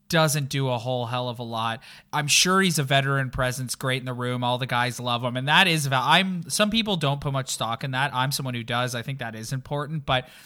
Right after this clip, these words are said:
at the same time, it's like you're getting paid a lot of money. I know that maybe his best days are behind him, but he's still gotta go out there and do something, and he, I'm not seeing anything from Patty Marleau right now, so he is my bum of the week.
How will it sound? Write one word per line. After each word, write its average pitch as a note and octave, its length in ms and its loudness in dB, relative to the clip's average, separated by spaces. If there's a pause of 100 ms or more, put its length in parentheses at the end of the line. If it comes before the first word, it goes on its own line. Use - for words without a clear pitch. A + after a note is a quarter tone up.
(140)
at C#3+ 80 -8
the D3 60 -6
same G3 260 2
time, C#3+ 260 2
it's C#3 80 -4
like C3+ 140 -2
you're C3 80 -4
getting D3+ 220 -2
paid B2+ 220 -2
a C3 60 -4
lot B2 200 -2
of A#2 80 -6
money. B2+ 400 -4 (260)
I C3+ 140 0
know D#3 200 2
that C#3+ 220 0
maybe C3+ 220 -2
his B2 100 -4
best B2 380 -4
days B2 340 -4
are B2+ 60 -6
behind A#2 420 -6
him, D#3 100 0
but C#3 120 -2
he's C3 100 -2
still E3+ 240 0
gotta D3 180 2
go B2 200 -4
out B2 160 -4
there A2+ 140 -4
and A2 140 -10
do A#2+ 220 -8
something, A2+ 640 -2
and A#2 140 -10
he, C3+ 100 -2
I'm C3 260 0
not C#3 220 0
seeing A2+ 300 -4
anything A2 320 -10
from A2 180 -10
Patty A2 300 -8
Marleau G#2 360 -10
right G#2 160 -10
now, G2+ 200 -10
so A2 180 -8
he C3 320 -6
is A#2 160 -12
my A2 200 -10
bum G#2 360 -10
of G2+ 240 -14
the C#2+ 80 -18
week. C2 380 -18